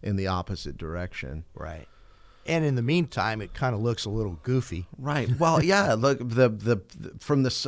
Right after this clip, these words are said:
Speaker 1: yeah, if you've cut a tree off flat, you still gotta see it from your yard. It's gonna be a big, ugly tree right in your line of sight, whether it's hanging over your fence line or not. So.
Speaker 2: So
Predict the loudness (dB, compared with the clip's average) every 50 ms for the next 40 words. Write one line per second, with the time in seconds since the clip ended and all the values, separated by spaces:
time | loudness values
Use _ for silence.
0 | -4 -4 -2 0 2 2 4 4 2 0 0 -2 -2 -2 -2 -4 -4 0 2 2
1 | 4 2 2 0 -2 -4 -2 0 2 4 4 4 2 0 -2 -2 0 0 2 2
2 | 0 -2 -4 -4 -4 0 2 2 4 4 4 2 2 2 0 -2 -4 -2 0 0
3 | 2 2 0 0 0 0 0 2 2 0 0 0 -2 -2 0 0 0 0 0 0
4 | 0 -2 -2 -4 -6 -8 -8 -6 -4 -2 -2 0 0 0 0 -2 -2 -2 -4 -4
5 | -4 -4 -4 -6 -6 -4 -2 -2 0 0 -2 -4 -4 -6 -6 -4 -2 0 0 0
6 | 0 -2 -4 -4 -4 -2 -4 -4 -6 -6 -6 -4 -4 -4 -4 -6 -8 -8 -8 -6
7 | -6 -6 -6 -6 -8 -10 -8 -6 -4 -4 -4 -4 -6 -6 -10 -14 -20 -20 -20 -20
8 | -20 -20 -20 -20 -20 -20 -10 -4 -2 0 0 0 0 -2 -2 -2 0 0 0 0
9 | 0 -2 -2 -2 -2 -2 -4 -4 -6 -6 -4 -4 -4 -4 -4 -4 -4 -4 -4 -4
10 | -6 -6 -6 -6 -6 -6 -8 -10 -12 -14 -16 -20 -20 -20 -20 -20 -20 -20 _ -20
11 | -20 -20 -20 -20 -20 -20 -20 -20 -18 -16 -12 -10 -8 -8 -8 -8 -10 -14 -18 -20
12 | -20 _ _ _ _ _ -10 -8 -4 -4 -2 -2 -2 -4 -6 -8